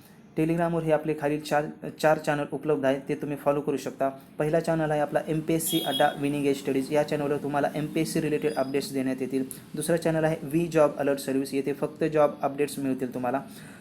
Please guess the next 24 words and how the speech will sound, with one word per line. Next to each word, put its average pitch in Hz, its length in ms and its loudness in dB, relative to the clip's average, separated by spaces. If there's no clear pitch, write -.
तिसरा 160 240 2
चॅनल 165 300 2
आहे 156 240 2
जिंदगी 160 400 2
आणि 151 240 -2
बरंच 139 280 0
काही 139 260 -2
एमपीएससी 151 460 -2
मराठी 135 340 0
मोटिवेशन. 127 480 -2
या 147 120 2
चॅनलवर 147 400 -2
तुम्हाला 139 320 -2
मोटिवेशनल 160 520 0
कोट्स, 156 320 -2
सक्सेस 151 320 -2
स्टोरीज, 151 300 -2
कॉमेडी 147 360 0
व्हिडिओज, 143 300 0
आणखीन 147 360 -4
बरंच 156 220 0
काही 151 140 2
मिळणार 143 300 0
आहे, 135 220 0